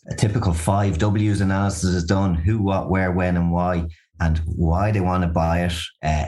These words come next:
who are they and what's, why are they living, what they want, where and when. And I, I, I probably give a simple example. Um,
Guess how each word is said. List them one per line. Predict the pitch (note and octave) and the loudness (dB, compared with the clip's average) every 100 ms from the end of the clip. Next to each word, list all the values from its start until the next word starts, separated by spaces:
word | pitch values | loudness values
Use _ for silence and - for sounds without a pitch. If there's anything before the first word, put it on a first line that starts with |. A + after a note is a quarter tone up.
| - | -2
who | B2+ A2+ | 0 0
are | G2 F#2 | 0 0
they | E2+ E2+ | 0 0
and | E2 | 0
what's, | E2+ E2+ - | -2 -6 -4
why | F2+ E2+ | 0 0
are | |
they | D#2 | 0
living, | D2+ F2 F2+ E2+ E2 - - _ | 0 0 0 -2 -4 -12 -20 _
what | D#2 G2 G#2 | -2 0 0
they | |
want, | F2 E2+ E2 | 0 0 0
where | E2+ F2 F2 | 0 0 0
and | E2 | 0
when. | D#2+ E2 E2+ E2 | 0 0 0 0
And | E2 F2+ E2+ | 0 -2 -2
I, | - - - - | -4 -6 -6 -6
I, | |
I | F2 D#2+ D#2+ D#2 - | -2 0 0 -2 -2
probably | F2+ D#2+ | -2 0
give | D#2 | -2
a | D#2 | -2
simple | F2+ E2+ D#2+ | 0 0 0
example. | D#2 E2 E2+ G2 G#2 E2+ | 0 0 0 0 0 0
Um, | E2 D#2+ | 0 0